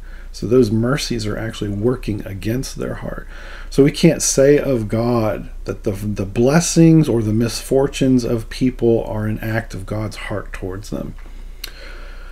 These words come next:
Uh, two, Thomas Brooks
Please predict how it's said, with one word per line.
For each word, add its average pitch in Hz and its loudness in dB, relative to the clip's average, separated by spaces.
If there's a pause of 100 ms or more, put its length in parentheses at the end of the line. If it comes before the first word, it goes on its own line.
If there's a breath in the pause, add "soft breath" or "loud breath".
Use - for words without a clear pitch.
(280 loud breath)
Uh, 143 6
two, 226 8 (460 loud breath)
Thomas 147 0
Brooks - 2